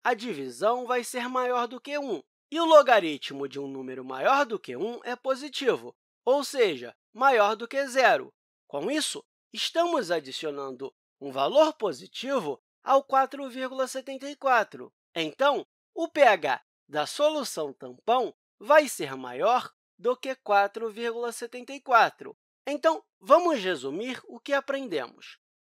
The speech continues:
No nosso primeiro exemplo, vimos que a concentração do ácido fraco era igual à concentração da base conjugada. Isso nos deu um P H igual ao P K A desse ácido.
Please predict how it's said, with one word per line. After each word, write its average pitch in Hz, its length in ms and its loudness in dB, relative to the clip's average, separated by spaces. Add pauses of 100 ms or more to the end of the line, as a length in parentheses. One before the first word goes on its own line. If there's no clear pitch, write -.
(100)
No 135 140 -10
nosso 262 340 4
primeiro 143 420 -6
exemplo, 131 640 -2 (240)
vimos 147 500 -2
que 151 260 -12 (180)
a 208 140 0
concentração 156 960 -4
do 131 80 -10
ácido 120 360 -8
fraco 202 560 -2 (260)
era 139 140 -8
igual 170 460 2 (180)
à 220 120 -2
concentração 214 960 -6
da 247 160 4
base 226 380 2
conjugada. 233 800 0 (240)
Isso 139 360 -10
nos 123 240 -20
deu 226 340 2 (280)
um 147 100 -10
P 131 140 -12
H 147 440 4 (120)
igual 262 460 4 (160)
ao 277 180 6
P 330 260 0
K 165 400 4
A 220 40 4
desse 247 400 -2
ácido. 151 580 2